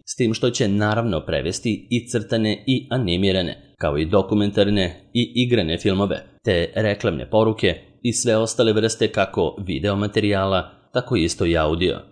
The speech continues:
S obzirom na to da svaka poslovnica pomenute institucije zapošljava i korektore, ali i lektore, usluga za koju su oni specijalizovani je na raspolaganju zainteresovanima. Prvenstveno će profesionalna redaktura,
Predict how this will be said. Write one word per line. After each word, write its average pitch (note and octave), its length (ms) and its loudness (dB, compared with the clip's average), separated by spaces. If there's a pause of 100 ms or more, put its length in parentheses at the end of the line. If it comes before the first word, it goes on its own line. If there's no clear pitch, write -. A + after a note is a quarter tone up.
(120)
S - 120 -6
obzirom F#2+ 420 2
na F#2+ 100 2
to G2 200 4
da G2 140 0
svaka F#2+ 360 0
poslovnica G2 640 0
pomenute G2 500 0
institucije F#2+ 1040 0
zapošljava A2 840 0
i C3+ 140 -2
korektore, D#2+ 600 0 (260)
ali A2+ 260 0
i A2 60 4
lektore, G#2+ 440 2 (280)
usluga B2 520 0
za G#2 200 2
koju G2+ 300 2
su D2+ 200 -4
oni F#2 180 -2
specijalizovani G#2 960 -2 (200)
je G#2 400 2
na A2+ 180 2
raspolaganju A2 720 0
zainteresovanima. F2+ 1000 -2 (220)
Prvenstveno F2 600 0
će G2 160 0
profesionalna F#2+ 800 0
redaktura, F#2+ 680 2